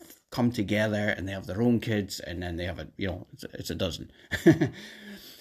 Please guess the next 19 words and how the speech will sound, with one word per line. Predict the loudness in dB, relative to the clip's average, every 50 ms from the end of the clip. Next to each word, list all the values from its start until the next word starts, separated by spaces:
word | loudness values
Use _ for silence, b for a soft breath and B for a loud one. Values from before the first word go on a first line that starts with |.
| B B _
The, | 2 4 4 6 4 4
the, | 2 0 -2 0 0
the | -2 -2
film | -2 2 4 6 6 8 8 8 8 8 6 4 0 -10 _
is | -4 0 0 0 0 -2 -2 2
honestly, | 4 6 8 8 8 6 6 0 -2 -2 -2 0 -2 -2 -4 -6 -12 _ _ _ _ _ _ _
it | -20 -18 -18 -18 -18 -20 -20 _ _ -2 2 4
is, | 4 4 4 2 0
it's, | -2 -4 -2 -2 -6 -6 0
it's | 0 0 2 2
wonderful. | 2 4 6 8 10 10 10 8 6 4 4 0 0 0 0 0 0
I | 2
mean, | 4 6 8 8
the | 8 10 10
acting | 8 8 6 4 2 2 4 6 6 8
in | 6 6
some | 4 4 2 2 2 0
places | 0 0 0 0 0 0 -2 -2 -2 -2 -6 -10 -6 -4
is | -2 -2 -2 -4 -6